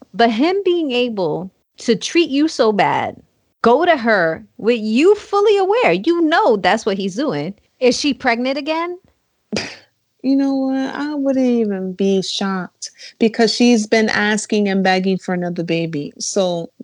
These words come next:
Speaker 2: cuckoo.
Speaker 1: She might be pregnant again, which is why he's freaking out like, "Oh, man."
Speaker 2: Yeah, and it's crazy because I tried to make peace with her because of the kids.
Speaker 1: Right.
Speaker 2: And I've done it, but it was like,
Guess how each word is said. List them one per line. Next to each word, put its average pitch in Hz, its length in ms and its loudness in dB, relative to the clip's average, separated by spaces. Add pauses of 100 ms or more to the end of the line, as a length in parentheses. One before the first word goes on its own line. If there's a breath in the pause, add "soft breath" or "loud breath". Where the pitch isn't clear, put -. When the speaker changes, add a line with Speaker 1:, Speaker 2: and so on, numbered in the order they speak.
(220)
Speaker 2:
cuckoo. 262 480 0
Speaker 1:
She 277 160 0
might 359 360 -4
be 302 200 -4
pregnant 330 520 -6
again, 208 500 -2
which 214 200 0
is 214 140 0
why 214 220 2
he's 226 260 0
freaking 226 420 0
out 233 220 2
like, 175 320 0
"Oh, 175 240 0
man." 180 760 -2 (460)
Speaker 2:
Yeah, 285 340 2
and 240 160 2
it's 254 140 0
crazy 311 400 0
because 226 500 0
I 214 160 2
tried 226 300 -6
to - 80 -10
make 196 260 -8
peace 233 240 -10
with 208 120 -6
her 180 180 -6
because 196 400 -2
of 180 100 -2
the 180 80 -2
kids. - 720 -6 (300)
Speaker 1:
Right. 165 360 -2 (500)
Speaker 2:
And 208 380 2
I've 208 300 0
done 247 280 0
it, 208 200 0
but 202 140 4
it 202 100 0
was 214 180 -4
like, 196 460 -2